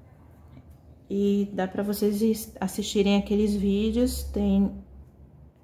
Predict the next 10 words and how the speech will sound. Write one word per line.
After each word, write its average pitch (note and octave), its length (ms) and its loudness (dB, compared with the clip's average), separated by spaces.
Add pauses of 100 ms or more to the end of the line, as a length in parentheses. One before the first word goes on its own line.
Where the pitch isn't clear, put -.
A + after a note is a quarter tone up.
(120)
é, F#3 640 -4
algumas G3 500 0
coisas G3+ 640 0 (960)
nessa G#3 500 4
que - 160 -6
também G#3+ 380 0
tem G#3+ 180 -4
na B3 200 2
outra, E3+ 440 -2
tá? B3+ 400 -2